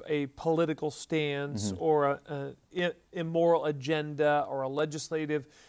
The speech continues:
Speaker 1: that's gonna come, and that's fine, and you ought to vote, and you ought to do what you can, but ultimately, you know, a man convinced against his will is of the same opinion still. The only real thing that changes in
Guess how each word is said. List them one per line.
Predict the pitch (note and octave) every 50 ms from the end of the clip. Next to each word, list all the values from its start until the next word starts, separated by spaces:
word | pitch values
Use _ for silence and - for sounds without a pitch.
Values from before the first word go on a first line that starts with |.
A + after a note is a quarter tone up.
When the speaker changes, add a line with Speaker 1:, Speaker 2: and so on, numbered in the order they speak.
| - _
Speaker 1:
that's | - D3+ C#3
gonna | D3+ D#3 D#3
come, | C#3 D#3+ D#3
and | - E3 E3 D#3+
that's | E3 D#3+ - -
fine, | - - F#3 G3 G#3+ A3 G3 E3+
and | D#3+ D3+ D3+
you | D3+ D#3
ought | D3+ D3
to | C#3+
vote, | C3 B2+ E3+ F#3 F#3+ F#3 F#3 D3
and | E3+
you | E3
ought | D3+
to | D3
do | C#3+ D3 E3+
what | E3 C#3+ C#3+
you | D3 C#3
can, | - - F#3+ F3+ E3+ D3+
but | C#3+ D3
ultimately, | - F3 G3+ G3+ F#3+ F3+ F3+ E3 D3+ D#3 D3 D3 C#3+ C#3 C#3 C3+ - - - - - - _ _ _ _ _ _ _ _
you | - E3+ E3
know, | D3+ C#3+
a | C#3+
man | D3 E3 F3+ F#3+ F#3+ F#3+ E3+
convinced | - - D#3+ D#3 D#3 F3+ E3+ D3+ - -
against | D#3 C#3+ E3+ E3 D3 - -
his | D3+ C#3 C3
will | C3 E3 F3+ F3 D#3 D3+
is | D3 C3
of | C#3+ B2+
the | C3+ C#3
same | - - - - E3+ E3 D#3 D3+
opinion | C3+ - - E3 D#3+ D3 D3 C#3
still. | C3 - - - F3 E3 D3 C#3 B2+ B2+ B2+ - _ _ _ _ _ _ _ _ -
The | D#3 D#3 -
only | - F#3+ F#3+ G3 G3+ G3 F#3 F3
real | E3 E3+ F#3+ G3+ G#3 G#3 G3+
thing | - - F#3+ F3 E3 D#3+ D3+
that | D#3 D3 -
changes | - - - E3+ E3 E3 E3 D#3+ C#3+ D#3 D#3 D3+ D3 C3+ C#3+
in | D3+ D#3 D3+ D#3